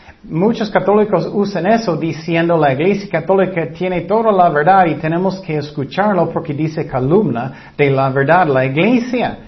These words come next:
la iglesia no puede contradecir lo que dice la Biblia. Y por ejemplo, la Biblia nunca dice que debemos orar con María. Nunca dice que debemos orar con los santos. No está.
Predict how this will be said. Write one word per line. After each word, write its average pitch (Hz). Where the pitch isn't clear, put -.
la 139
iglesia 185
no 180
puede 202
contradecir 147
lo 175
que 180
dice 180
la 196
Biblia. 254
Y 196
por 208
ejemplo, 208
la 160
Biblia 185
nunca 185
dice 196
que 156
debemos 170
orar 143
con 175
María. 254
Nunca 214
dice 185
que 165
debemos 170
orar 180
con 202
los 202
santos. 233
No 196
está. 220